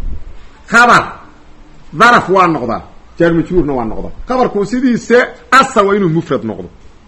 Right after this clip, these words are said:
Mufrad waa inuu noqdo. Laakiin jumlana waa noqdaa. Daraf iyo jaar majruurna waa noqdaa. Mufrad marka la joogo, marka baabkan, baab mubtada wal khabar, ma laysa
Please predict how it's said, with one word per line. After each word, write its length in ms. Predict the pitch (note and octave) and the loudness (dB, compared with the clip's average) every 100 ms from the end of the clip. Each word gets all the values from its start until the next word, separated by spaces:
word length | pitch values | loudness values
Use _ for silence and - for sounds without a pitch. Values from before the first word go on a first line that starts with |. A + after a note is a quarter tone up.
| - - - _ - | -20 -20 -20 _ -6
Mufrad 400 | F3 G#3+ - C#3+ | 0 0 2 0
waa 120 | A#2 A#2 | 0 -2
inuu 120 | G#2 | -6
noqdo. 200 | F2+ E2 - - - - - - - - - - - | -10 -16 -20 -20 -20 -20 -20 -20 -20 -20 -20 -20 -2
Laakiin 600 | F#3 A3+ A3+ A#3 C4 A#3+ | 2 4 2 2 0 0
jumlana 440 | E3 A3+ C4+ C#4+ B3 | 0 4 4 6 6
waa 260 | A3+ A#3+ | 6 6
noqdaa. 520 | G#3+ G3+ E3 D#3 C3 G2+ - - - - - - - | 4 0 2 4 4 2 -4 -18 -20 -20 -20 -20 -4
Daraf 300 | D#3+ A3+ G3+ - - | 2 2 2 -2 0
iyo 120 | F3 | 0
jaar 180 | D#3 C#3+ | 2 -2
majruurna 340 | C3 D3 B2 | -2 -4 -4
waa 60 | A2 | -4
noqdaa. 280 | F2+ F2 - - - - - - - - - - - A3+ | -6 -14 -18 -20 -20 -20 -20 -20 -20 -20 -20 -20 -10 4
Mufrad 420 | D#4 D4 A#3 A3 | 4 6 4 4
marka 280 | A3+ - G3 | 2 2 4
la 160 | F#3 | 4
joogo, 360 | F3+ F3 F#3 G#3+ | 4 2 2 2
marka 300 | G3+ F#3 E3+ | 0 -2 -2
baabkan, 640 | D#3+ G#3 F#3 - C#3 C#3 C#3 - | 2 2 2 2 2 2 0 -4
baab 220 | D3+ F#3 | 2 2
mubtada 340 | G#3+ E3+ F3 G3 | 2 -2 0 2
wal 180 | D#3+ D3 | 2 0
khabar, 320 | - F#3 C3+ - - - - - - - | 2 2 0 -4 -16 -20 -20 -20 -14 0
ma 200 | A3+ A#3+ | 2 4
laysa 360 | A#3 B3 - | 6 4 4